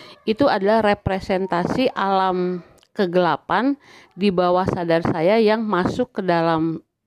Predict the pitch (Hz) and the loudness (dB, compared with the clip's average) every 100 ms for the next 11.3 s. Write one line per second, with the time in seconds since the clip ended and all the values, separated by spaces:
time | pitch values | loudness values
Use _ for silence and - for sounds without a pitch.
0 | - - 180 147 190 262 - - _ _ | -6 -4 -2 0 0 0 -6 -20 _ _
1 | - 220 254 226 196 190 220 247 190 170 | -2 0 2 2 0 -2 -4 -2 0 0
2 | 185 240 - _ _ _ _ _ _ _ | 0 -2 -6 _ _ _ _ _ _ _
3 | _ - 180 180 175 202 226 302 254 208 | _ -14 -8 -8 -6 -4 -2 0 0 2
4 | 190 - 180 180 - 175 170 170 202 180 | 0 -2 -4 -4 -2 -2 -2 -2 -4 -4
5 | 277 254 208 185 156 - - 190 240 214 | -2 -2 -2 -4 -10 -12 -8 -6 -6 -2
6 | 170 - 180 160 - 156 147 - 165 160 | -2 -4 -8 -10 -8 -8 -8 -8 -8 -8
7 | - 240 220 180 175 - 185 202 185 170 | -6 -6 -4 -4 -8 -10 -10 -8 -6 -6
8 | - - - - 156 147 156 156 160 151 | -8 -14 -14 -12 -8 -8 -6 -6 -4 -6
9 | - _ _ _ _ _ - 175 175 - | -8 _ _ _ _ _ -10 -6 -4 -4
10 | 165 165 165 - 175 170 165 160 165 147 | -4 -6 -8 -8 -6 -2 0 2 0 0
11 | 156 156 156 | -2 -4 -8